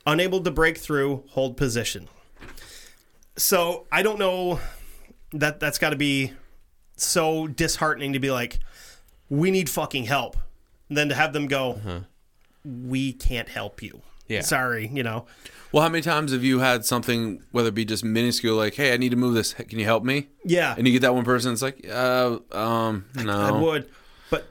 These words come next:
Speaker 3: Um,
Speaker 1: then, then you put it in a life or death situation, and you're like, "Oh, this fucking sucks."
Speaker 3: Yeah, and it makes you, that's actually where you kinda really see the true test of someone's mettle. Like,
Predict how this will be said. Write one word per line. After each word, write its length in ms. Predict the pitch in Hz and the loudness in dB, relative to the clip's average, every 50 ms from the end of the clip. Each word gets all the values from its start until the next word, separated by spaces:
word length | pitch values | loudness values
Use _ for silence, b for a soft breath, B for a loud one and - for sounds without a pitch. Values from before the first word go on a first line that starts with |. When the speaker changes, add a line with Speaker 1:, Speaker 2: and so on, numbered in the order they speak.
| - - - - - - | -20 -20 -20 -20 -16 -8
Speaker 3:
Um, 260 | - 104 104 104 104 | -4 -2 2 2 2
Speaker 1:
then, 120 | - - - | 2 2 2
then 80 | 160 156 | 0 0
you 40 | 143 | 0
put 140 | - 175 156 | 0 0 0
it 40 | |
in 60 | 151 147 | 0 -2
a 40 | 139 | -2
life 260 | 139 147 147 147 - | -2 -2 -2 -2 -2
or 60 | 147 | -4
death 220 | 131 143 139 135 - | -2 -2 -2 0 0
situation, 560 | - 147 113 - 135 147 156 151 - - 139 | -2 -2 -2 0 0 0 0 0 -2 -4 -4
and 80 | 127 131 | -2 0
you're 80 | 131 123 | 0 0
like, 160 | 117 113 - - | -2 -4 -6 -6
"Oh, 160 | 123 123 123 | -4 -4 -2
this 200 | 117 127 123 - | -2 -2 -2 -2
fucking 360 | - - 127 127 - 117 101 | -2 -2 -4 -4 -6 -8 -4
sucks." 640 | - - - - - 151 143 135 127 110 - - - - | -2 0 0 0 0 0 0 -2 -2 -4 -4 -6 -2 4
Speaker 3:
Yeah, 140 | 143 165 160 | 6 6 6
and 100 | 147 143 | 6 6
it 40 | |
makes 260 | 143 147 143 147 - - | 4 2 2 2 2 0
you, 160 | 156 151 131 | 2 0 0
that's 320 | 104 101 131 151 180 - | 0 0 0 0 0 0
actually 300 | 247 - 233 - 226 196 | -2 -2 0 0 0 0
where 340 | 170 147 135 139 139 131 131 | 0 0 0 0 2 2 2
you 160 | 123 117 117 | 2 0 0
kinda 380 | - - 131 127 127 117 110 104 | 0 0 0 0 2 0 -2 -2
really 480 | 95 101 113 117 120 117 113 107 101 - _ _ - - _ - | -2 -2 0 2 2 2 0 -2 -4 -8 _ _ -20 -20 _ -6
see 260 | - - - 120 120 | -4 -2 0 0 2
the 80 | 107 104 | 2 0
true 260 | 98 - - 120 117 | 0 0 2 2 0
test 340 | - - 120 113 117 - - | 2 2 2 2 2 0 -2
of 100 | 101 92 | -4 -2
someone's 340 | - 117 110 107 101 90 87 | -2 -2 0 -2 -4 -4 -2
mettle. 280 | 104 104 110 110 104 | 0 2 2 2 2
Like, 260 | 95 90 90 90 87 | 2 2 0 0 -2